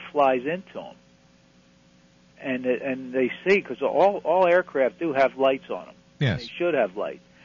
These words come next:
Speaker 1: And either they're just complying with the <laughs> regulations. I mean, it would be a heck of a thing to, you know, you're flying along and there's this, there's this black object or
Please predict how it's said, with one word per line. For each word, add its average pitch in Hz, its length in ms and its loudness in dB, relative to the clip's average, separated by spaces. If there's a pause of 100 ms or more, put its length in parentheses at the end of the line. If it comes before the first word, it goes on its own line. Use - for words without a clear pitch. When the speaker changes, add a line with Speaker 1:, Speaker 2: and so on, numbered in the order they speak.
(200)
Speaker 1:
And 143 160 -6
either 160 320 4
they're 139 120 4
just 160 280 -2
complying 147 640 0
with 139 140 -2
the 135 80 -4
<laughs> 139 120 4
regulations. 147 720 0
I 147 60 4
mean, 143 220 -6 (340)
it 190 80 4
would 196 160 6
be 156 100 4
a 143 80 8
heck 165 220 4
of 147 100 -4
a 143 60 -2
thing 185 320 -2
to, 139 180 4
you 147 160 -4
know, 151 60 -2
you're 131 160 4
flying 156 320 2
along 147 320 2
and - 80 -2
there's 120 100 0
this, 123 160 -8 (160)
there's 131 220 -2
this 120 140 -4 (220)
black 135 360 2
object 135 460 2
or 113 80 -8